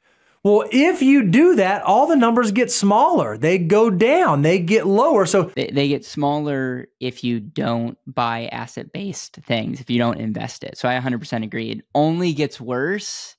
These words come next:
Speaker 2: is if you go buy things that don't, you know, increase your assets or cash flow. But they could get better if you invested in a Dave Ramsey mutual fund at twelve percent. That actually would, they would actually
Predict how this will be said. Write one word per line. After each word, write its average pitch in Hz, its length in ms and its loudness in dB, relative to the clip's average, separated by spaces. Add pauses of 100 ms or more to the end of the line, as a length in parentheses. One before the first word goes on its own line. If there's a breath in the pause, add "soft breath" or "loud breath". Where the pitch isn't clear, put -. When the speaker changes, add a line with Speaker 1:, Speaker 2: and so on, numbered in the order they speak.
Speaker 2:
is 131 160 -2
if 127 220 -4
you 123 260 0
go 120 220 -4
buy 117 300 -4
things 117 500 -6
that 117 260 -14
don't, 117 320 -6 (580)
you 120 120 -4
know, 113 100 -2
increase 117 640 -6
your 113 120 -6
assets 117 600 -8
or 113 80 -10
cash - 320 -16
flow. - 360 -18 (760)
But 143 340 -8
they 135 100 -4
could 143 160 -8
get 131 160 -8
better 120 520 -6
if 123 200 -14
you 113 420 -4 (360)
invested 117 580 -4
in 110 120 -4
a 110 60 -4
Dave 110 260 -4
Ramsey 113 320 -2
mutual 110 280 -4
fund 110 180 -4
at 110 80 -8
twelve 170 260 -4
percent. - 420 -12 (180)
That 139 260 -4
actually 170 380 -2
would, 127 180 -4
they 143 120 -2
would 143 100 -4
actually 135 380 -6